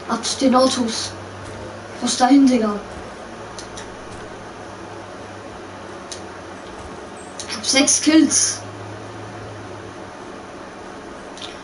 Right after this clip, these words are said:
Ich, es kann mein erster Win sein, wenn ich mich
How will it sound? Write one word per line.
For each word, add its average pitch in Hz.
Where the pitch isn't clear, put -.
Ich, 240
es 285
kann 370
mein 392
erster 339
Win 320
sein, 196
wenn 277
ich 370
mich 339